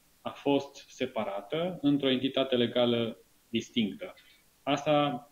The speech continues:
în trecut se numea Powertrain, acum, uh, ne numim Vitesco Technologies, așa cum este și numele.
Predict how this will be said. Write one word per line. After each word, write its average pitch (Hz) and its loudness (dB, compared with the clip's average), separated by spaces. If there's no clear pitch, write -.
în 147 6
trecut 123 0
se 127 0
numea 117 2
Powertrain, 160 0
acum, 139 -4
uh, 120 2
ne 127 2
numim 127 6
Vitesco 120 -2
Technologies, 127 -2
așa 120 -6
cum 110 -2
este 107 -8
și - -6
numele. 151 -2